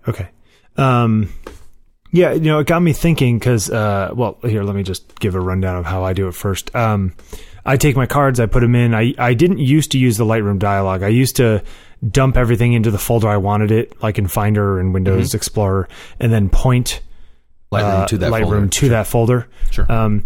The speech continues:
Speaker 1: the, the import dialog in Lightroom three makes more sense to me than the old ones did, and
Speaker 2: Sure.
Speaker 1: it, it's a little more flexible.
Speaker 2: Sure.
Speaker 1: Um, so I now use it and I rename it, and I, I rename everything the date backwards. So today would be eleven zero eight one eight.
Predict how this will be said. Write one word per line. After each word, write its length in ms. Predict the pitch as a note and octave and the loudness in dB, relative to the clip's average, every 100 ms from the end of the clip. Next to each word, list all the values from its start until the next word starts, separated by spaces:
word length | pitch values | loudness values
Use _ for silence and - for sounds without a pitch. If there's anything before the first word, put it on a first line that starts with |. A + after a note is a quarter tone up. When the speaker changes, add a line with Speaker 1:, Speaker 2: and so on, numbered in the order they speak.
| - - - | 0 0 0
Speaker 1:
the, 260 | A#2+ C3+ C3 | 0 0 0
the 340 | A#2+ C3 A#2+ C#3 | 0 2 2 2
import 520 | D#3+ D#3 - D3 B2+ | 2 4 4 2 2
dialog 640 | C3 B2 B2 B2 A#2+ A#2 | 2 2 2 2 2 0
in 400 | - B2 A2+ A2 G#2+ | 0 0 2 2 0
Lightroom 540 | A2+ B2+ A#2+ A2+ G#2+ | 0 0 0 2 0
three 800 | - - A2 B2 B2+ B2+ B2+ - _ | -4 -4 0 2 4 2 0 -2 _
makes 320 | B2 B2 A#2+ | -2 0 0
more 140 | A#2 A2+ | -2 -2
sense 340 | - B2 B2 | 0 -2 -2
to 80 | - | 0
me 200 | C#3 C#3 | 2 2
than 160 | B2+ C3 | 2 2
the 100 | C3+ | 2
old 160 | C3+ | 2
ones 240 | C3+ C#3+ B2 | 0 -2 0
did, 320 | D3 D3 - | 0 0 -4
and 180 | A2+ G#2+ | -4 -2
Speaker 2:
Sure. 180 | G2+ E2+ - - | -2 -6 -14 -10
Speaker 1:
it, 60 | A#2+ | -8
it's 140 | - | -4
a 60 | A#2 | 0
little 180 | A#2+ | 2
more 160 | A#2 A2 | 2 0
flexible. 560 | - A#2+ - C3 C3+ - - - | 0 -4 -2 -2 -2 -4 -20 -8
Speaker 2:
Sure. 220 | A#2+ - - | -8 -6 -2
Speaker 1:
Um, 380 | A2 G2+ G2+ - - - - | 0 0 -2 -6 -18 -20 -2
so 160 | D3 | 2
I 120 | B2 | 4
now 120 | C3 C3 | 4 4
use 300 | B2 C3 A#2 | 4 2 2
it 140 | A#2+ | 0
and 100 | A#2 | 0
I 80 | A2+ | 0
rename 600 | G#2+ G#2+ B2 A#2 A#2 G#2+ | 0 2 2 4 2 2
it, 80 | G2+ | 0
and 100 | G#2+ | -2
I, 180 | A#2+ A#2+ | -2 -2
I 100 | B2 | -2
rename 440 | B2+ D3 E3+ D3+ C3+ | 2 4 4 2 2
everything 560 | C3 C3+ C3+ B2+ C3 | 2 2 2 2 0
the 100 | G#2 | -2
date 480 | G#2 F#2 B2 C3 B2+ - - - | -2 0 0 0 -6 -16 -20 -10
backwards. 520 | - A#2 - C3+ C3+ - | -2 -2 2 2 2 2
So 400 | A2+ G#2 G2+ G2 | 2 2 0 -2
today 340 | - G#2+ G#2+ | -2 0 2
would 140 | G#2 | 0
be 220 | G2 G#2+ A2 | 2 2 0
eleven 680 | G#2+ G#2 G#2+ G#2+ G2+ G2 F#2+ | 0 0 0 0 0 0 0
zero 380 | G2 G#2 G#2 | 0 0 0
eight 240 | G2 G#2 G#2+ | 0 -2 -4
one 200 | G#2 F#2+ | -4 -2
eight. 280 | G2+ - | -2 -4